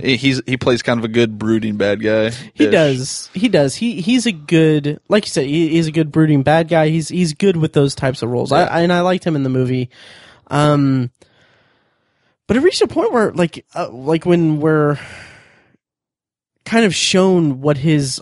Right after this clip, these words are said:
Speaker 2: arc is in the movie, um, like what his, him dealing with another character and kind of trying to get something out of another character throughout the movie, um, or kind of guiding another character, essentially.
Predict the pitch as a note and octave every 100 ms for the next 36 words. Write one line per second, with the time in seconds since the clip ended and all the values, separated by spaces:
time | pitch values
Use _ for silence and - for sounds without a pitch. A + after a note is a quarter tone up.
0 | - C#3 E3 A3+ A3+ B3+ B3+ C4 C#4 D4
1 | D4 _ _ - D#3 D#3 D3 C#3+ C3+ -
2 | - C#3+ D#3+ D3 - C#3+ D3+ D#3+ D#3 C#3+
3 | C#3+ D#3 E3 D#3+ D#3 D3 C#3+ C#3 C3+ B2+
4 | B2+ C#3 C3 - C3 C3 B2+ C3+ B2+ -
5 | - - _ _ - D#3+ D3+ D3+ C3+ C#3+
6 | - D#3 C#3 C#3 C3 C3 C3+ C3+ - D3+
7 | C#3 D3+ F3 D#3 - F3 F3+ F3+ - F3
8 | D#3+ F3+ F3+ F3 F#3 E3+ - - - -
9 | C3+ C#3+ C#3 C3 B2+ A2+ - B2+ - C#3+
10 | B2+ C#3 C3 B2 A#2 - A#2 A#2 - A#2+
11 | A#2+ A2+ A2+